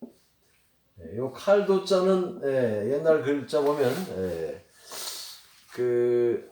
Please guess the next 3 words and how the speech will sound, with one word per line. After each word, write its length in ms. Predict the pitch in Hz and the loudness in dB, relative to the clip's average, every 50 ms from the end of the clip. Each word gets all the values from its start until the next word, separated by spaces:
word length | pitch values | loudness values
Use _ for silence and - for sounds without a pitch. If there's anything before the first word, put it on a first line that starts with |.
| - _ _ _ _ _ _ _ _ _ _ _ _ | -20 _ _ _ _ _ _ _ _ _ _ _ _
단도의 1300 | - 139 156 160 175 175 170 160 175 175 180 180 175 175 175 175 160 151 - - - - 143 156 165 160 151 | 8 10 12 12 12 8 12 12 12 12 12 12 12 12 12 10 6 4 0 -6 -10 -4 0 2 4 6 6
모습으로 520 | 156 160 160 - 165 139 127 127 107 101 | 6 6 6 4 2 2 2 4 4 4
여겨집니다. 880 | 104 104 101 95 92 90 87 87 87 - - 69 - - 95 120 160 | 4 2 0 0 -2 -4 -4 -4 -6 -6 -6 -8 -8 -8 -8 -8 -10